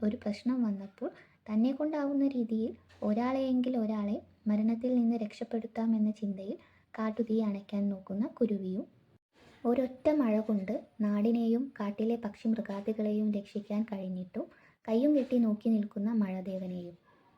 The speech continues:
ഇതൊന്നും പോരാഞ്ഞിട്ട് തന്നാലാവുന്നത് ചെയ്യുന്ന കുരുവിയെ പരിഹസിക്കുകയും ചെയ്യുന്നു. ഇവിടെ എല്ലാവരെയും രക്ഷിക്കാൻ കഴിയുന്ന ദൈവം തന്നെ അവരെ മരണത്തിലേക്ക് വിട്ടുകൊടുക്കുകയാണ്. ഈ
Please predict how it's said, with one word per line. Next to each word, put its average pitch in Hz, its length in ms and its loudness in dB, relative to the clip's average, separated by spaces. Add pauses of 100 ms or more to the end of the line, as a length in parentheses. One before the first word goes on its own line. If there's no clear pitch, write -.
ഇതൊന്നും 254 480 6
പോരാഞ്ഞിട്ട് 208 600 0 (140)
തന്നാലാവുന്നത് 254 840 -2
ചെയ്യുന്ന 214 420 0
കുരുവിയെ 196 480 -4 (420)
പരിഹസിക്കുകയും 214 880 -2
ചെയ്യുന്നു. 180 420 -6 (340)
ഇവിടെ 208 360 2 (440)
എല്ലാവരെയും 285 720 4
രക്ഷിക്കാൻ 233 520 -2
കഴിയുന്ന 202 480 -2 (720)
ദൈവം 214 420 2
തന്നെ 202 320 -2 (160)
അവരെ 202 280 0
മരണത്തിലേക്ക് 202 760 -2
വിട്ടുകൊടുക്കുകയാണ്. 185 1000 -4 (460)
ഈ 220 100 2